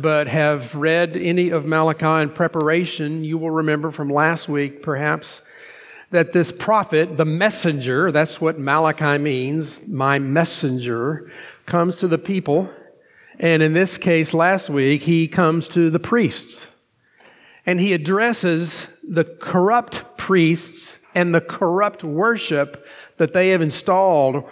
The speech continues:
or they've let accumulate, or they've let develop. Uh, corruption doesn't begin on the front end. It begins generally over a period of time.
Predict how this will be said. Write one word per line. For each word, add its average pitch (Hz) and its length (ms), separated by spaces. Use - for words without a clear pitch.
or 160 100
they've 170 220
let 175 280
accumulate, 160 760
or 139 120
they've 156 200
let 175 380
develop. 139 720
Uh, 170 180
corruption 190 760
doesn't 180 360
begin 175 420
on 160 120
the 139 80
front 214 320
end. 147 240
It 151 100
begins 175 600
generally 185 520
over 165 160
a 156 40
period 170 220
of 156 80
time. 175 480